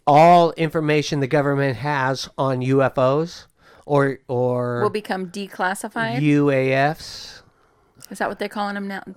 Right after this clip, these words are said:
Speaker 2: days?
Speaker 1: Unidentified aerial phenomena. U A Ps. <laughs> F. Phenomena.
Speaker 2: <laughs> Phenomena.
Speaker 1: <laughs> You're welcome.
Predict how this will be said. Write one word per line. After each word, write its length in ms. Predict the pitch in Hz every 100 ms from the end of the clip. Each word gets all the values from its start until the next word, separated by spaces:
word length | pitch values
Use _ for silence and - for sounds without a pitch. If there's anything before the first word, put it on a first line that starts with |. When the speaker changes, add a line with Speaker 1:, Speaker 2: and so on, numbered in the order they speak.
| 156
Speaker 2:
days? 0 |
Speaker 1:
Unidentified 760 | 151 147 131 143 139 143 139 135
aerial 400 | 135 135 139 131
phenomena. 580 | 135 123 127 135 143 -
U 220 | 156 156
A 80 | 139
Ps. 440 | - 139 107 - - - - - -
<laughs> 480 | _ - - 180 -
F. 280 | 123 117 - -
Phenomena. 680 | - 151 131 123 117 117 - - 285 - - -
Speaker 2:
<laughs> 560 | - 370 254 - 165
Phenomena. 480 | 277 226 196 180 143
Speaker 1:
<laughs> 40 |
You're 140 | 170 165
welcome. 440 | 139 135 180 175